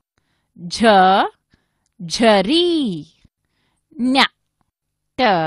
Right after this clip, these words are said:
टगरू। ठ, ಠಕ್ಕ. ಡ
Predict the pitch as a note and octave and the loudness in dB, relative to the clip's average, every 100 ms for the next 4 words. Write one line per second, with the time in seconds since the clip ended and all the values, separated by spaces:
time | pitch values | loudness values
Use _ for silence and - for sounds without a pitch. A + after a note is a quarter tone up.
0 | E3+ A#3 A4+ _ _ _ _ _ _ - | -2 -4 -6 _ _ _ _ _ _ -4
1 | G#4+ G#4 B3 F#3+ E3+ G3 C#4+ B3+ F#3 D3 | 0 0 0 -4 -4 -4 -2 -2 -2 -6
2 | - - _ _ _ _ _ - C#4 B3+ | -14 -20 _ _ _ _ _ -8 0 2
3 | F3 F3 G3+ G4+ _ _ _ _ _ - | 2 0 -2 -4 _ _ _ _ _ -8
4 | F#4+ G4 _ _ - B3+ A#3 F#3 E3+ - | -4 -4 _ _ 0 2 2 0 -8 -18
5 | _ _ _ _ _ _ _ - G3 | _ _ _ _ _ _ _ -14 -6